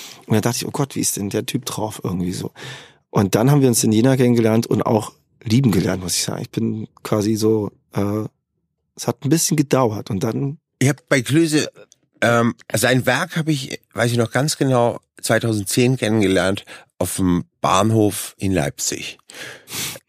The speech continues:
Speaker 2: Ja, ich weiß es ganz exakt. Es war Buchmesse und, ähm, ich reiste wieder zurück nach Berlin und saß zufällig mit, ähm, dem wunderbaren Max Herre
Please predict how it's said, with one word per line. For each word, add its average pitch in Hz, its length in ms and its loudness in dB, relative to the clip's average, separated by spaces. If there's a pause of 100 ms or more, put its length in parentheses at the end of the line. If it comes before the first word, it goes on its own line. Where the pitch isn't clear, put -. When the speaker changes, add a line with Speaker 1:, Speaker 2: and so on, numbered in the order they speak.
(120)
Speaker 2:
Ja, 87 280 2
ich 95 120 -6
weiß 113 160 2
es 117 120 -6
ganz 139 220 0
exakt. - 420 -2 (200)
Es - 200 -2
war 113 120 2
Buchmesse 151 760 2 (100)
und, 120 360 2 (300)
ähm, 104 340 2
ich - 220 -4 (340)
reiste 98 480 0
wieder 98 160 2
zurück 101 260 -2
nach 90 120 -2
Berlin 92 480 -2 (1080)
und 110 320 0
saß 117 560 -2
zufällig 160 520 0
mit, - 340 0 (220)
ähm, 104 260 2 (100)
dem 101 140 0
wunderbaren 110 400 2
Max 101 320 -2
Herre 113 400 0